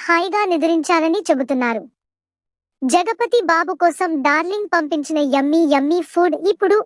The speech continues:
అందరి నోళ్లు ఊరిస్తోంది. "ప్రస్తుతం దేవా షూటింగ్‌కి వచ్చాను. నా కోసం ప్రభాస్ పంపిన వంటకాలు చూశారా?" అని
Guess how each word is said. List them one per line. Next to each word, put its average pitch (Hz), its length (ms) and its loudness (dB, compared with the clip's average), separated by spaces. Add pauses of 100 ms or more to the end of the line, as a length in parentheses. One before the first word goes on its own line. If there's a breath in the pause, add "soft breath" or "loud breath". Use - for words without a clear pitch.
అందరి 349 360 0
నోళ్లు 339 380 2
ఊరిస్తోంది. 294 760 0 (1000)
"ప్రస్తుతం 359 500 0 (340)
దేవా 370 380 2 (200)
షూటింగ్‌కి 440 640 0
వచ్చాను. 247 480 -2 (1040)
నా 359 180 4
కోసం 415 520 -2
ప్రభాస్ 311 540 0
పంపిన 359 300 -4
వంటకాలు 330 600 0 (100)
చూశారా?" 269 400 0 (1040)
అని 339 220 0